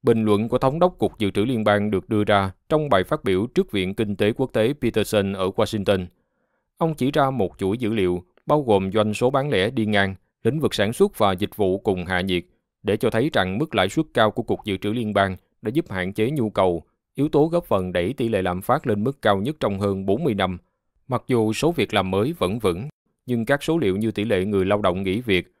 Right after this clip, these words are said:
đã cho thấy thị trường có dấu hiệu nới lỏng. Tuy nhiên, với tư cách là thống đốc và là thành viên bỏ phiếu thường trực của Ủy ban Thị trường Mở Liên bang, F O M C,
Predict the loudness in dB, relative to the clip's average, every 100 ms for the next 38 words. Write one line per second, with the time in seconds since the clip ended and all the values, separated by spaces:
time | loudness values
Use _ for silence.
0 | _ -4 0 0 0 0 -2 0 -2 0
1 | 0 0 -2 0 0 0 -2 0 2 2
2 | 0 -4 -16 _ _ _ _ _ _ _
3 | -2 2 0 -2 -8 _ _ 0 0 2
4 | 0 -2 0 2 2 0 -2 0 -2 _
5 | _ -4 0 0 0 0 0 0 2 2
6 | 2 0 0 2 0 2 -2 -2 -2 0
7 | 0 0 -2 -2 -2 0 -2 0 0 0
8 | 0 2 2 2 -2 _ _ -4 -4 2
9 | 2 2 -2 -2 -2 -2 -2